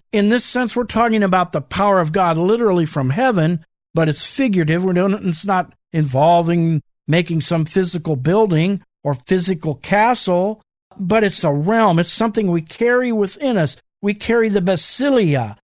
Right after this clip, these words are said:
the realm of his dominion and power, with us wherever we go. Okay? We're in the bond of peace. We're carrying righteousness,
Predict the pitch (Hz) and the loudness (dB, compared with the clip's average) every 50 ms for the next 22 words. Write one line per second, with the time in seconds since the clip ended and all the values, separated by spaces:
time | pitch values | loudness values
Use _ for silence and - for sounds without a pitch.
0 | _ _ _ - 151 160 165 165 180 220 240 254 254 240 214 170 165 190 196 190 | _ _ _ -2 0 0 0 2 2 2 2 2 2 2 0 0 0 0 -2 -2
1 | 175 - 180 165 156 151 175 214 226 233 226 214 185 165 165 160 - - 208 202 | -4 -4 -2 0 0 0 0 0 0 0 -2 -2 -2 -2 -4 -6 -8 -6 -2 -2
2 | 202 196 170 139 135 143 - _ _ _ _ _ _ - 165 185 226 254 247 - | 0 0 0 -2 -4 -6 -10 _ _ _ _ _ _ -4 -2 2 2 2 2 2
3 | 208 185 170 - - 165 160 156 151 - - 196 226 233 233 240 233 226 233 233 | 0 0 0 -2 -2 -2 -4 -4 -4 -2 0 0 2 2 0 -2 -2 -2 -2 -4
4 | 220 190 190 202 202 175 147 117 92 - - _ _ _ _ _ _ _ - 143 | -2 0 2 2 2 2 2 0 -6 -12 -18 _ _ _ _ _ _ _ -6 -6
5 | 131 - - 151 147 156 170 214 220 208 _ _ _ _ _ _ _ _ _ _ | -6 -4 -2 0 0 0 0 -2 -4 -6 _ _ _ _ _ _ _ _ _ _
6 | _ _ _ _ _ _ 156 143 143 139 - 220 208 220 214 190 156 202 214 220 | _ _ _ _ _ _ -4 -4 -4 -2 0 0 2 2 2 2 2 2 2 2
7 | 226 220 202 185 - - 214 226 185 147 - 160 143 - - - - 208 214 233 | 2 2 0 -2 -2 -2 0 0 0 -2 -2 -6 -8 -8 -10 -8 -4 -2 0 0
8 | 233 226 226 214 202 196 185 - _ _ _ _ _ _ _ _ _ - 117 151 | 0 0 0 0 0 -2 -4 -8 _ _ _ _ _ _ _ _ _ -6 -2 0
9 | 185 226 226 - - 240 - - - 233 226 220 - - | 0 0 0 -2 -4 -6 -6 -6 -4 -4 -4 -4 -6 -8